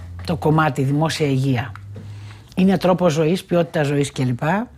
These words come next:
Αλλά και πώς μπορούμε να προωθήσουμε την έρευνα γύρω από το διαβήτη τύπου ένα, όπου εκεί υπολειτουργεί η, το πράγμα. Ο Επίτροπος κύριος Τσιόλος απήντησε πράγματι ότι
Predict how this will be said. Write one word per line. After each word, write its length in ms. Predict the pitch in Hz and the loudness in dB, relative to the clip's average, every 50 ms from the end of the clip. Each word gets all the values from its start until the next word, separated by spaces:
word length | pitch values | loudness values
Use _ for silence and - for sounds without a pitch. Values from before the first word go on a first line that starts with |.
| - - - - - - - - - - - - - - - - - - - - | -20 -20 -20 -20 -20 -20 -20 -20 -20 -20 -20 -20 -20 -20 -20 -20 -20 -10 -4 0
Αλλά 160 | 180 185 185 | 2 4 2
και 160 | 170 - 185 | 2 2 0
πώς 240 | 160 - 254 277 240 | 0 2 2 2 4
μπορούμε 300 | 214 214 202 220 240 240 | 4 4 4 4 4 4
να 100 | 226 208 | 2 0
προωθήσουμε 500 | - 185 185 165 - 233 226 - 233 233 | -2 -2 -4 -2 -2 -4 -2 0 0 -2
την 140 | - - 160 | -2 -2 -4
έρευνα 280 | 175 180 196 185 196 196 | -4 -2 -2 -2 -2 -4
γύρω 220 | 185 170 220 226 | -2 0 0 0
από 80 | 226 226 | 0 0
το 80 | - 190 | -4 -6
διαβήτη 340 | 170 165 165 202 190 208 | -4 -4 -4 -2 -4 -4
τύπου 280 | - - 190 175 - 165 | -4 -4 -6 -4 -2 0
ένα, 220 | 165 147 131 - - - - _ _ - - - - - - - _ - - - - - - - - - - - - - - - - - - - - - - - - | 0 0 -2 -4 -6 -12 -18 _ _ -20 -20 -20 -20 -20 -20 -20 _ -20 -20 -20 -20 -20 -20 -20 -20 -20 -20 -20 -20 -20 -20 -20 -20 -20 -20 -20 -16 -16 -16 -10 -4
όπου 220 | 165 160 135 - | -4 -4 -2 -2
εκεί 480 | 156 147 135 135 - 185 208 226 240 233 - - - - - - - - - - - - - - - - | -2 -2 -2 0 2 4 4 4 4 0 -4 -12 -20 -20 -18 -18 -18 -18 -20 -20 -20 -20 -20 -20 -16 -6
υπολειτουργεί 760 | - 170 156 - 170 170 170 165 127 - 165 160 180 202 185 147 135 127 - | -4 -4 0 2 2 2 4 2 2 2 2 4 4 4 4 2 0 -2 -4
η, 560 | 123 131 127 123 117 110 113 101 98 107 - - | -4 -4 -4 -4 -4 -4 -6 -6 -8 -10 -10 -6
το 120 | - 143 | -4 -4
πράγμα. 520 | 131 135 135 123 117 113 123 117 120 - - | -2 -2 -2 -2 -2 -2 -4 -4 -6 -8 -8
Ο 500 | - - 175 175 180 175 170 170 165 165 | -4 0 0 2 4 4 4 4 2 2
Επίτροπος 640 | 165 147 - 170 151 - 208 208 220 175 170 165 - | 0 -2 -6 -6 -2 -2 0 0 0 -2 -2 -4 -2
κύριος 340 | - 170 165 160 131 135 | -2 0 0 0 -2 -2
Τσιόλος 500 | - - 180 190 208 233 240 247 240 240 | -4 -2 0 2 4 4 4 2 0 0
απήντησε 720 | 214 180 - 202 196 175 143 143 127 - - - 131 135 131 - - - - - - - - - - - - - - - - - - - - - | -2 -2 0 0 0 0 0 -2 -4 -4 -4 -6 -6 -6 -6 -10 -16 -20 -20 -20 -20 -20 -20 -20 -20 -20 -20 -20 -20 -20 -20 -20 -20 -20 -18 -6
πράγματι 600 | - 175 175 170 156 160 175 180 185 180 - 240 | -2 0 2 2 2 2 2 2 0 2 4 4
ότι 300 | 240 226 208 214 - 190 | 4 4 2 0 -2 -2